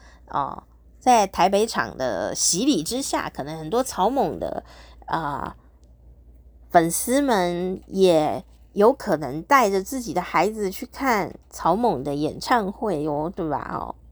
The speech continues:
那也可能带着自己的爸妈去看草蜢的演唱会啊，<laughs> 对不对？哦，所以这就是一件很有趣的事情。然后呢，流行的东西卖给谁？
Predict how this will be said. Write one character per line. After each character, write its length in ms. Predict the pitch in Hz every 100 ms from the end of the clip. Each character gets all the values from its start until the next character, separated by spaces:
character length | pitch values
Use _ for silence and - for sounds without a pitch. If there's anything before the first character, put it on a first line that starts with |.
| - - - - - - -
那 140 | 233
也 140 | 269 202
可 160 | -
能 240 | 160 143 180
带 200 | 262 226
着 100 | 202
自 160 | -
己 120 | 233 147
的 120 | 156
爸 240 | 208 185
妈 220 | 175 170
去 160 | - 190
看 420 | - 196 160 127 - - -
草 200 | - - 175
蜢 240 | 185 147
的 80 | 156
演 220 | 175 202
唱 260 | - 254 233
会 180 | 294 254
啊， 260 | 247 190 - -
<laughs> 160 | -
对 100 | -
不 60 | 196
对？ 300 | 190 165 131
哦， 320 | 101 139 190 - - -
所 140 | 247
以 60 | 240
这 120 | 247
就 160 | 254
是 180 | 247 262
一 160 | 233 185
件 240 | 208 214
很 200 | - 202
有 200 | 180 143
趣 300 | - - 185
的 120 | 123
事 240 | - - -
情。 380 | - - - - - - - - - - - - - - - - - - - - - - - - -
然 100 | 202
后 100 | 285
呢， 180 | 285 247
流 180 | 226 302
行 200 | - 233
的 120 | 226
东 240 | 226 233
西 320 | 240 233 226 233
卖 160 | 214
给 180 | - -
谁？ 440 | - - - -